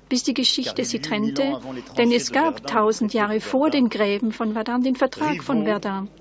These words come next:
Speaker 2: ou alliés,
Speaker 1: Rivalen oder Verbündete,
Speaker 2: ennemis jusqu'à la
Speaker 1: Feinde
Speaker 2: déraison,
Speaker 1: bis zur Unvernunft,
Speaker 2: au cours d'époques où l'on
Speaker 1: in einer
Speaker 2: comptait ce
Speaker 1: Ära,
Speaker 2: temps commun
Speaker 1: in
Speaker 2: au
Speaker 1: der
Speaker 2: rythme des
Speaker 1: wir die
Speaker 2: guerres,
Speaker 1: gemeinsame Zeit im
Speaker 2: avant,
Speaker 1: Rhythmus der Kriege
Speaker 2: entre
Speaker 1: zählten,
Speaker 2: et après.
Speaker 1: davor, dazwischen und danach.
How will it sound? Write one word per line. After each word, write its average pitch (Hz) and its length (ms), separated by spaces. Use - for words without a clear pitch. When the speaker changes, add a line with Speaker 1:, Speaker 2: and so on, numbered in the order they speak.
Speaker 2:
ou 123 80
alliés, 127 480
Speaker 1:
Rivalen 262 540
oder 269 160
Verbündete, 226 560
Speaker 2:
ennemis 208 160
jusqu'à - 300
la 240 100
Speaker 1:
Feinde 262 300
Speaker 2:
déraison, 294 380
Speaker 1:
bis - 180
zur - 180
Unvernunft, 240 520
Speaker 2:
au 269 40
cours 311 100
d'époques 285 400
où 247 40
l'on 247 180
Speaker 1:
in 269 140
einer 254 240
Speaker 2:
comptait 269 200
ce 302 60
Speaker 1:
Ära, 226 260
Speaker 2:
temps 254 80
commun 262 220
Speaker 1:
in 254 80
Speaker 2:
au 240 80
Speaker 1:
der 247 160
Speaker 2:
rythme 233 140
des 247 80
Speaker 1:
wir 269 160
die 262 80
Speaker 2:
guerres, - 120
Speaker 1:
gemeinsame 262 640
Zeit 214 400
im 262 140
Speaker 2:
avant, 247 100
Speaker 1:
Rhythmus 262 380
der 254 120
Kriege 294 280
Speaker 2:
entre - 100
Speaker 1:
zählten, 202 380
Speaker 2:
et - 120
après. - 220
Speaker 1:
davor, 214 500
dazwischen 226 520
und 220 160
danach. 220 480